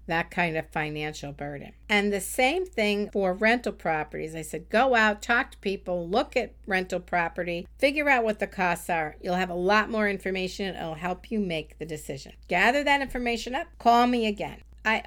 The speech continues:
also suggested that she seek out sublet options where she could just rent space for a few days a week,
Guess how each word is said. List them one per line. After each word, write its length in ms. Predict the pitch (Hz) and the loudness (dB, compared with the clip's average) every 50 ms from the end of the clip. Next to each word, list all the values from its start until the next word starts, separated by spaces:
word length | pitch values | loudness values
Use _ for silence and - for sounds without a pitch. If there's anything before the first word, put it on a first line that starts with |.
| - | -4
also 460 | - 277 339 453 466 - - 415 381 311 | -2 0 0 0 0 0 0 0 0 0
suggested 680 | - - 254 233 208 - 202 185 185 180 180 - 196 196 | 0 -2 -4 -4 -2 0 2 2 2 0 -2 -8 -6 -6
that 140 | 175 165 | -6 -6
she 240 | - - - 180 175 | -6 -8 -12 -10 -12
seek 520 | 170 - - - - 254 254 262 - - - - | -12 -12 -12 -10 -8 -8 -8 -8 -10 -14 -12 -6
out 400 | - 196 175 175 175 - - - | -4 -2 -2 -2 -2 -4 -6 -12
sublet 720 | - - - - 226 220 226 214 208 185 156 151 - - - - - | -14 -12 -4 0 2 2 2 0 -4 -8 -10 -10 -10 -14 -14 -12 -10
options 800 | - - - - - - - - - - - - - - - - | -8 -8 -8 -10 -12 -14 -14 -14 -14 -14 -16 -16 -16 -18 -14 -6
where 140 | - 185 180 | -4 -2 -2
she 180 | 180 - - | -2 -2 -4
could 140 | 208 208 185 | -4 -4 -2
just 300 | 190 190 190 180 - - | -2 -2 -2 -4 -6 -10
rent 320 | 226 202 175 180 185 175 - | -6 -4 -2 -2 -2 -4 -10
space 500 | - - - - 214 202 190 180 180 - | -14 -10 -4 0 0 0 0 0 -4 -8
for 180 | - - 147 | -10 -8 -8
a 60 | 147 | -8
few 300 | 147 - - 214 214 202 | -8 -8 -4 -2 -2 0
days 360 | 185 180 196 202 214 208 202 170 | 0 0 0 2 2 0 0 -2
a 60 | 139 | -8
week, 360 | 139 - - - - - | -10 -10 -14 -14 -16 -20